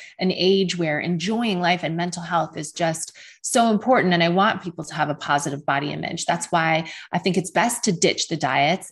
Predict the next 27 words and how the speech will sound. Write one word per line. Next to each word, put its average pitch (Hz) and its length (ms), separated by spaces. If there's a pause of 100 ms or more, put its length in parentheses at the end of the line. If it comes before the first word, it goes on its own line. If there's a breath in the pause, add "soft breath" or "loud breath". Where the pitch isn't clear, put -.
and 170 160
to 185 100
eat 226 240
the 208 80
way 196 260
in 170 160
June 175 380
that 151 120
you 160 140
eat 202 160
the 190 60
way 180 140
in 156 140
January. 170 680
I 170 120
just 233 200
have 160 320 (300 loud breath)
a 180 80
long-term 170 760
positive 156 440
approach - 520
to 165 80
food. 139 400
I 165 180
eat 202 220
really 170 280
inclusively. 233 1040